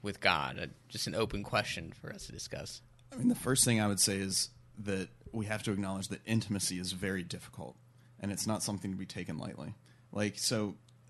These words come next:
Speaker 2: we're afraid of loneliness, but I would say we're also petrified of actual true intimacy.
Speaker 1: Hmm. Why do you think we're petrified of that? That's fascinating.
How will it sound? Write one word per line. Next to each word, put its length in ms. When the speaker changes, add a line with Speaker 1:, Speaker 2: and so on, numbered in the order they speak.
Speaker 2:
we're 140
afraid 320
of 160
loneliness, 600
but 160
I 20
would 120
say 200
we're 220
also 540
petrified 640
of 320
actual 560
true 380
intimacy. 540
Speaker 1:
Hmm. 260
Why 180
do 80
you 60
think 240
we're 160
petrified 540
of 80
that? 180
That's 160
fascinating. 480